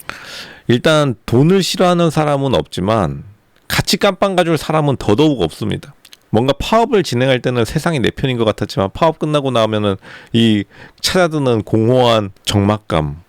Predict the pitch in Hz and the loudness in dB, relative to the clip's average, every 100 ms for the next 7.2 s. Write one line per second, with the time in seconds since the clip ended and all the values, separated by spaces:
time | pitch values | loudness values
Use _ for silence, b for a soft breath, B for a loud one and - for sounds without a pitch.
0 | - - 107 151 147 143 139 131 127 - | -4 0 2 2 0 0 0 -2 -4 -2
1 | 165 156 156 139 127 113 110 101 98 90 | -2 2 0 2 0 0 -2 -2 -2 0
2 | 82 98 95 85 95 - 80 78 127 - | -2 -2 -4 -4 -4 -2 -4 -4 -6 -8
3 | - 120 127 110 98 104 95 85 95 117 | -2 2 4 2 2 2 4 2 2 0
4 | 117 - - 156 - - 107 113 107 101 | 0 -2 -2 -2 -2 -4 -2 0 0 -2
5 | 95 - 98 92 - - 165 202 190 156 | -4 -2 0 0 -4 -6 -4 -2 -4 -2
6 | 156 156 - 110 110 107 101 90 98 - | -2 -2 -4 -4 0 0 0 -2 -4 -2
7 | 117 | -2